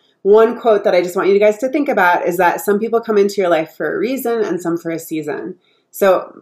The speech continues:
for myself personally, I am notorious for holding on to things for longer than I should. So you guys don't be like me. If a group is no longer serving you, either find a way to reignite that group or be comfortable moving on and finding a group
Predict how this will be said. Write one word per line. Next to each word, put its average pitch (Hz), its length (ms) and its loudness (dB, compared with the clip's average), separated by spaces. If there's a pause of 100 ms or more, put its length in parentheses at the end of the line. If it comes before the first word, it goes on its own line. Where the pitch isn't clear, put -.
(160)
for 220 120 4
myself 254 420 2
personally, 214 440 2
I 190 120 -2
am 226 200 4
notorious 202 680 0
for 185 300 -4
holding 202 400 4
on 160 320 -4
to 208 120 -4
things 214 360 0
for 190 160 -2
longer 160 380 -2
than 160 140 -2
I - 120 -4
should. - 560 -8 (420)
So 208 140 2
you 214 120 2
guys 226 200 4
don't 254 200 0
be 233 100 4
like 160 260 0
me. 156 400 -8 (240)
If 208 280 2
a 214 100 2
group 254 260 0
is 262 160 -2
no 233 160 4
longer 196 260 4
serving 190 500 -2
you, 262 420 -6 (280)
either 226 360 2
find 214 340 4
a 165 100 0
way 185 320 2
to 180 260 -4
reignite 175 680 2
that 226 240 0
group 240 340 -2 (100)
or 254 300 4
be 262 100 -6
comfortable 214 800 2
moving 190 420 4
on 165 380 0
and 175 200 -4
finding 170 380 0
a 175 80 -4
group 165 300 -2